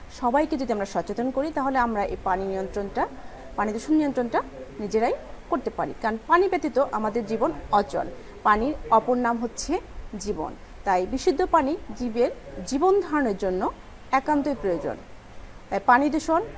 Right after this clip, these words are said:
নিয়ন্ত্রণ একটি জরুরি ও গুরুত্বপূর্ণ বিষয়। নিম্নলিখিত উপায়ে পানি দূষণ রোধ করা যায়। কয়েকটা পয়েন্ট উল্লেখ করেছি, সঙ্গে আমি ছবিগুলো দিয়েছি,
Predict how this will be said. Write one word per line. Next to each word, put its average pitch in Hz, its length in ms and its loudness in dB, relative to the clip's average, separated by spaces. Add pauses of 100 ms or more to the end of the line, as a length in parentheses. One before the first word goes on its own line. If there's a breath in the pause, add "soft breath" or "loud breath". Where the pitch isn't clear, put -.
(120)
নিয়ন্ত্রণ 220 420 2
একটি 277 320 0 (460)
জরুরি 240 400 6 (100)
ও 196 200 4 (180)
গুরুত্বপূর্ণ 247 540 0 (120)
বিষয়। - 380 -4 (1040)
নিম্নলিখিত 359 500 4
উপায়ে 220 340 2 (440)
পানি 254 200 4
দূষণ 277 380 -2 (160)
রোধ 202 120 -2 (100)
করা 151 200 0
যায়। - 220 -8 (640)
কয়েকটা 269 380 4
পয়েন্ট 226 280 4
উল্লেখ 208 280 -2
করেছি, 202 280 2
সঙ্গে 202 340 -2
আমি 180 160 0
ছবিগুলো 208 420 -2
দিয়েছি, 151 400 -4